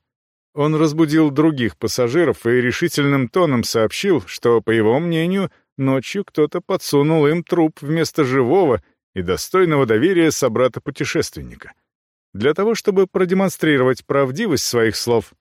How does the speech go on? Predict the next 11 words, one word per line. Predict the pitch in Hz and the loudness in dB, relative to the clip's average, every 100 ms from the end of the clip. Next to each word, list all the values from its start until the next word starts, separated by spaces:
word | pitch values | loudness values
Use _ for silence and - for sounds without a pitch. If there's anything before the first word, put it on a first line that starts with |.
| _ - | _ -6
он | 247 226 127 | -2 -2 -2
двинул | 151 214 196 160 | 0 0 2 2
мне | 156 165 | 0 -2
кулаком | - 110 98 185 226 | -2 0 0 0 -2
в | 202 - | -4 -8
правый | 92 87 98 98 | -4 -2 -2 -4
глаз. | 65 90 - - _ _ _ _ _ _ _ | -10 -14 -16 -16 _ _ _ _ _ _ _
Пассажиры | - 110 123 107 117 170 113 | -6 -2 0 0 2 2 2
один | 104 107 135 131 | 2 0 0 0
за | 123 | 0
другим, | 123 127 175 165 | 0 0 -2 -4